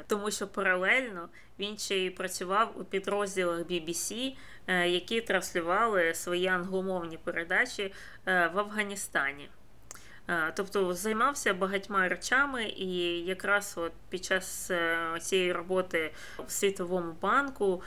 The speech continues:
він вже почав досліджувати оцю от тематику, що робити з країнами, в яких є багато проблем, в яких перехідний період, і,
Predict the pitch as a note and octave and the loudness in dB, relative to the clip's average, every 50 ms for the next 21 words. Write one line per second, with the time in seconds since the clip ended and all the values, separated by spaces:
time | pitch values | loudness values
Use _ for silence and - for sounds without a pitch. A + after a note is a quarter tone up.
0 | - - - - - F3+ F#3+ G3+ G#3 G3 F#3 F3+ F#3 F3+ F3+ - F#3 F3+ - - | -12 -14 -10 -8 -2 0 0 0 0 0 -2 -2 -2 -2 -2 -2 -4 -2 2 2
1 | A3 A3+ G#3 G3 F3+ F3+ - - G3 G#3 A3 G#3 - F#3+ F3+ F3+ F3 - F3+ E3+ | 2 2 2 0 -2 -4 -2 -2 -4 -4 -2 -2 0 2 2 2 2 2 0 0
2 | E3+ E3+ - - G3 F#3 E3 D#3+ - - F3 E3+ F3 G3+ A#3+ B3 - F#3 - - | 0 -2 -2 0 0 2 0 0 -4 -4 -4 0 2 2 2 2 0 -2 -4 -2
3 | F3 - - - G3 F#3+ F3+ F3 E3+ F3 E3+ - E3 E3 - - - F#3+ F3 E3+ | -2 -2 2 4 4 4 4 2 0 0 -2 -2 -2 -6 -8 -4 0 0 2 2
4 | F#3+ A3+ C4 C4+ B3 A3 G3 F3 F3 E3+ E3+ E3+ - - - - - - - - | 0 0 -2 0 0 0 0 0 0 -2 -2 -2 -4 -8 -12 -10 -8 -6 -6 -4
5 | F3 F#3 F#3+ - G3 F#3+ - F3+ E3 E3+ E3 F3 E3+ E3+ F3 E3+ - F3+ E3+ E3+ | -2 -4 -2 0 0 0 2 0 0 0 0 0 0 0 -2 -4 -4 -4 -4 0
6 | F#3+ A3+ C#4 D4 C#4+ B3+ A3 G3 F3+ E3+ E3+ E3+ E3 - F3+ E3+ - - - - | 2 4 4 4 2 0 -2 -4 -4 -4 -4 -6 -4 -2 -2 -2 -4 -2 0 0
7 | E3+ F3 - - F#3 E3+ F3+ F3 E3+ - - F3+ F#3 G#3 A#3 C#4+ D4 C4+ A#3+ G#3 | 0 0 0 -2 -2 -2 -2 -4 -4 -4 -4 -2 -2 -2 0 0 2 2 2 0
8 | F#3+ - F#3 - - - F3 F3 F3 E3+ E3 | 0 0 -2 -2 -2 -2 0 0 0 0 0